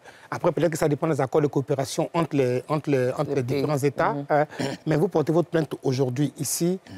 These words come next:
Speaker 1: Le, le, l'État de Côte d'Ivoire, la police de Côte d'Ivoire, le parquet de Côte d'Ivoire trouverait un moyen de s'adresser, si on retrouve la personne, il faut déjà qu'on retrouve la personne,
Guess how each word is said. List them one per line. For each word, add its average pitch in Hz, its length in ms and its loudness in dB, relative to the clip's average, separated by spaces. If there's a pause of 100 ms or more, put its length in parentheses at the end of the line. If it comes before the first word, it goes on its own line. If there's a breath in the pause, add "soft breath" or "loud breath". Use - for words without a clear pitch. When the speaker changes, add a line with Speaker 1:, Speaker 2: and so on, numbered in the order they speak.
(760 loud breath)
Speaker 1:
Le, 151 640 6
le, 147 300 4
l'État 156 280 2
de 160 80 2
Côte 147 200 2
d'Ivoire, 139 380 2
la 131 120 0
police 151 240 0
de 139 60 0
Côte 143 160 0
d'Ivoire, 135 200 0
le 139 80 0
parquet 139 300 -2
de 143 80 0
Côte 143 180 0
d'Ivoire 135 220 -2 (100)
trouverait 156 360 2
un 170 40 4
moyen 151 400 0 (320)
de 135 300 0 (360 soft breath)
s'adresser, 165 800 2 (460)
si - 180 2
on 214 80 6
retrouve 160 320 0
la 156 80 4
personne, 127 320 -2 (420)
il - 60 -20
faut - 100 0
déjà 147 180 2
qu'on 147 120 2
retrouve 139 180 -2
la 147 80 2
personne, 151 280 -4